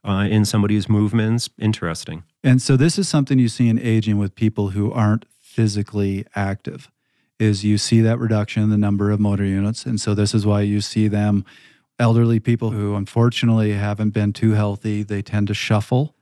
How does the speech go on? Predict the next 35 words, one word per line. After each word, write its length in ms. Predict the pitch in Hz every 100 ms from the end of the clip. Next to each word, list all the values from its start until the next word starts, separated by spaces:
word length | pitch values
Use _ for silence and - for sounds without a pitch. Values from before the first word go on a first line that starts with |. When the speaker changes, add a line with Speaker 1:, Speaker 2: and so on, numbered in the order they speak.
| _
Speaker 2:
They 100 | 113
tend 220 | 104 107 104
to 100 | 101
have 360 | 104 101 101
those 200 | 107 101
problems 540 | - 107 104 104 107 107
with 180 | 101
the, 240 | - 107 110
the 100 | 107
fine 360 | - 107 104 101
movement. 460 | 117 127 107 101 -
This 220 | 120 110 -
is 160 | 101
one 240 | 104 104 107
of 80 | 101
the 120 | 98
reasons 500 | 104 104 101 98 95
behind 500 | - 98 104 107 101
that, 120 | 104
at 100 | 123
least 220 | 110 101
from 160 | - 101
what 200 | 101 98
I 200 | 104 98
have 200 | 98 98
read. 380 | 101 - - - _ _ _ _ _ -
And 100 | 107
so 100 | 110
this 240 | 110 117
is 220 | 120 104
what 220 | 120 110 -
makes 260 | 110 101
exercise 560 | 123 110 107 110 101 98
really 220 | 101 101
important. 560 | 98 95 139 135 -